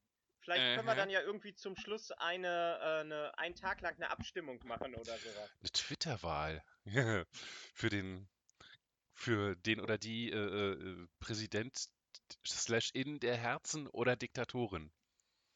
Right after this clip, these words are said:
Speaker 1: Ja.
Speaker 2: Ja.
Speaker 1: Genau.
Speaker 2: Ich weiß, wem ich meine Stimme gebe.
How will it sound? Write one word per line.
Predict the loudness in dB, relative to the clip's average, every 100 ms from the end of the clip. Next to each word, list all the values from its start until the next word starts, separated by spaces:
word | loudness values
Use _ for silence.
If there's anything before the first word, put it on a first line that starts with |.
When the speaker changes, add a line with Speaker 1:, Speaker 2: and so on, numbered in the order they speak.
| _
Speaker 1:
Ja. | -6 -6 -6 -10 _ _ _ _ _ -12
Speaker 2:
Ja. | -6 -6
Speaker 1:
Genau. | -4 -4 -4 -8 _ _ _ _ _ _ _ _ _ _ _ _ _ _ -10
Speaker 2:
Ich | -8 -6
weiß, | -8 -8
wem | -12 -12
ich |
meine | -12 -10
Stimme | -10 -12 -14
gebe. | -16 -18